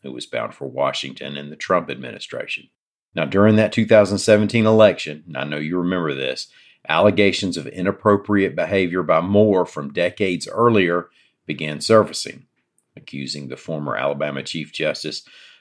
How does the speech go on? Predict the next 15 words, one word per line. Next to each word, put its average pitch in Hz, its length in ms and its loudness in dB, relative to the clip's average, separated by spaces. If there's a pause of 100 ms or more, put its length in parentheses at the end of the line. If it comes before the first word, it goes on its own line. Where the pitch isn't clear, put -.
of - 180 -10
putting 90 220 -2
the 90 80 -2
moves 95 360 4
on 87 160 0
teenage 98 520 0
girls 104 420 6
back 76 300 0
when 80 120 -8
he 80 120 -10
was 78 200 -12
around 76 460 -6
thirty 73 260 -6
years 64 320 -12
old. 78 380 -2